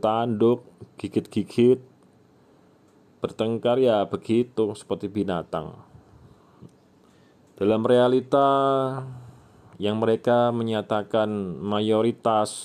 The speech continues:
yang menyatakan agamanya berasal dari surga, yang sudah sering koar-koar, yang sudah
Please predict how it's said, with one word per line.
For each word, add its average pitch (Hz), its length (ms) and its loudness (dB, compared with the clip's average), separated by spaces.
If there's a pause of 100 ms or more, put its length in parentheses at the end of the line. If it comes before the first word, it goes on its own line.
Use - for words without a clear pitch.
(640)
yang 107 160 -8
menyatakan 104 960 -2
agamanya 107 560 -4
berasal 95 400 -2
dari 90 240 0
surga, 87 800 -4 (1300)
yang 110 240 0
sudah 113 320 0
sering 139 400 2
koar-koar, 117 800 4
yang 110 320 0
sudah 123 640 0